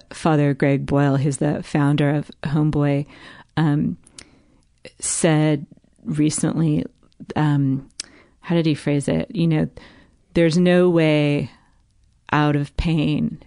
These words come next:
except through it, but here you can go through it w-, and be loved." And I just feel like, you know, if there's sort of one thing that seems super true to me, it's that. So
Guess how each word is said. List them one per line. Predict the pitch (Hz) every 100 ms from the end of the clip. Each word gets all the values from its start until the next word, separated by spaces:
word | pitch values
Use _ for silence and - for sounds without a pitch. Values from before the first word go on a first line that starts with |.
| -
except | 156 - 147 -
through | - 160 147
it, | 156 - - 165 -
but | 160 147 - - _ _ _ -
here | - 156
you | 165 165
can | - 170 170 170 175 - _ -
go | 156
through | 151 160 156
it | 156 151 - _ _ _ _ _ _ _ _
w-, | 165 156 -
and | 165 156
be | 156
loved." | 156 - - - - _ _ - - -
And | 165 156
I |
just | 151 143 -
feel | 165 160
like, | 156 151 - -
you | 160 156
know, | 147 143
if | 143
there's | - 147 -
sort | 156
of | 131 156
one | 151 151 160 160 156 - - - _ _ _ _ _ _ _ _ _ _ _ _ _ - - -
thing | 170 170 156
that | 151
seems | - 160 151
super | - 175 175
true | 190 - 247 202
to | 160
me, | 160 156 156 131
it's | - 156 - -
that. | - 170 160 143 - -
So | - - 156 156 151 151